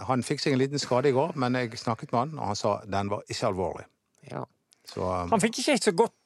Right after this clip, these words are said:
Speaker 3: altså, han fikk ikke sånn, det var litt vanskelig å få et inntrykk av han i går. Jeg synes han klarer seg helt greit, og han var villig med offensivt, eh, selv om han er blitt beskrevet som en som har sine styrker defensivt, så,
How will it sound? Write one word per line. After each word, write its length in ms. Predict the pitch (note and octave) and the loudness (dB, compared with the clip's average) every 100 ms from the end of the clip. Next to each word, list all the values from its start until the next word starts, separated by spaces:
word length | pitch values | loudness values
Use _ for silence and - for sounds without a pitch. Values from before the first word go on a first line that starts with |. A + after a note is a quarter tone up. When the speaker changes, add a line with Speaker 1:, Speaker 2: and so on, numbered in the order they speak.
| - | -2
Speaker 3:
altså, 220 | D#3+ A3 | 2 4
han 160 | F#3 G#3+ | 4 4
fikk 220 | F#3+ E3 | 0 -2
ikke 220 | A#3 G#3+ F#3 | 0 2 4
sånn, 240 | E3 F3 D#3 C#3+ C#3+ D3 D3 | 4 2 0 -2 -4 -6 -6
det 60 | D#3 | -4
var 120 | F#3 | 0
litt 140 | A3 F3 | 2 4
vanskelig 380 | E3+ F3+ - F#3+ | 4 4 4 2
å 20 | |
få 160 | - E3+ C#3+ | 4 2 2
et 80 | C3 | 0
inntrykk 460 | D#3+ C3+ F3 D3 B2+ | -2 0 -2 0 0
av 100 | B2+ | 0
han 160 | B2 B2 | -2 -4
i 40 | A#2+ | 0
går. 300 | C3 B2 C#3 | 2 2 0
Jeg 80 | C3 | -4
synes 220 | C#3+ C3 | -4 -4
han 180 | C#3+ C#3+ | -6 -4
klarer 280 | C#3+ C#3+ D#3 | 0 0 0
seg 100 | D3 | 0
helt 140 | C#3 C#3 | -2 0
greit, 340 | C3+ C3+ - | 0 0 0
og 140 | D3+ C#3+ | 0 0
han 100 | D3 | 4
var 320 | D3+ D3 C#3 | 2 2 -2
villig 320 | C#3 D#3 E3+ | 0 2 2
med 220 | C3+ F#3+ A3+ | 2 2 4
offensivt, 800 | G3+ D3+ B2 - C3+ - - D3 | 2 0 -2 -4 -4 -6 -4 0
eh, 560 | C#3 C3+ C#3 C#3 C#3 | 2 4 2 2 0
selv 300 | C#3 - D#3 | 0 2 2
om 80 | C#3+ | 2
han 240 | C#3+ C#3+ C#3 | 0 0 -2
er 160 | C#3 | -2
blitt 220 | C#3 C#3 - | 0 -2 -2
beskrevet 480 | C#3 - G#3+ E3 | -4 2 2 2
som 180 | C#3 D3+ D3 | 0 -2 0
en 180 | D3 C#3+ | -2 -2
som 160 | - C3+ | -4 0
har 160 | C#3+ | 0
sine 240 | C#3 D3 C3 | 0 -2 -4
styrker 340 | D3 C3 E3+ | -4 0 2
defensivt, 640 | D3 C#3+ - C3 C#3+ B2+ | 2 2 0 -4 -4 -4
så, 220 | - D#3 | -2 0